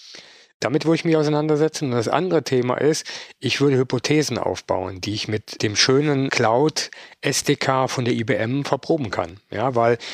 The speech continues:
jedes gute Experiment und jede gute Erfahrung beginnt genau mit so einer Hypothese und einer Aufgabenstellung, mit dem ich mich da auseinandersetze. Und ganz offen, die Leidenschaft dafür zu wecken. Ja, und, äh, das geht nur übers Ausprobieren. Also so würde ich rangehen.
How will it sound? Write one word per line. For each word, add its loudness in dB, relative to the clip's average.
jedes 0
gute 0
Experiment -2
und -2
jede 4
gute -2
Erfahrung 0
beginnt -4
genau -2
mit -6
so -4
einer -2
Hypothese -2
und -2
einer 0
Aufgabenstellung, 0
mit -4
dem 0
ich -6
mich -4
da 2
auseinandersetze. -6
Und -6
ganz 0
offen, -2
die 0
Leidenschaft 2
dafür -2
zu -6
wecken. -10
Ja, -2
und, -4
äh, 0
das -2
geht 0
nur 2
übers 0
Ausprobieren. -4
Also -4
so -2
würde -2
ich -4
rangehen. -12